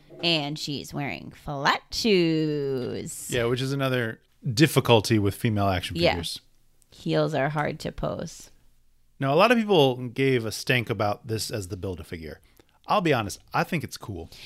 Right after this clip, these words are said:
Speaker 1: It is cool.
Speaker 2: It's, yeah, it's a shame that it's not as prominent in the comics as you might want to have for a Build-A-Figure. I don't know that anybody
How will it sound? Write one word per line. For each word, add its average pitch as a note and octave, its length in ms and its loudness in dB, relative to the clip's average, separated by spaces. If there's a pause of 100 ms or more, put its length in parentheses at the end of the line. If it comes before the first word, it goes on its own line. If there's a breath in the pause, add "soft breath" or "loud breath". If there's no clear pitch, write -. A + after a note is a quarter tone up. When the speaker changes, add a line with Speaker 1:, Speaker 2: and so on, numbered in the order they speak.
(140 loud breath)
Speaker 1:
It G4 120 -2
is A#4 240 4
cool. E3 580 -2 (140)
Speaker 2:
It's, C#3+ 300 -4
yeah, C#3+ 320 0
it's C3 180 -2
a D3 80 4
shame E3+ 340 4
that D3 300 4
it's A#2+ 240 -4
not A#2 560 -2
as A2 240 -2
prominent A#2+ 540 0
in A2+ 460 -6
the A2+ 140 -4
comics A2+ 460 0
as G2+ 460 -2
you G#2+ 100 -2
might G#2+ 260 0
want G2+ 540 -4 (320 loud breath)
to B2+ 100 2
have G#2+ 640 0 (320 soft breath)
for A2 420 0
a G#2 120 0
Build-A-Figure. C3+ 580 4
I A#2+ 100 2
don't B2+ 260 4
know A#2+ 180 4
that G#2+ 180 2
anybody A2 500 0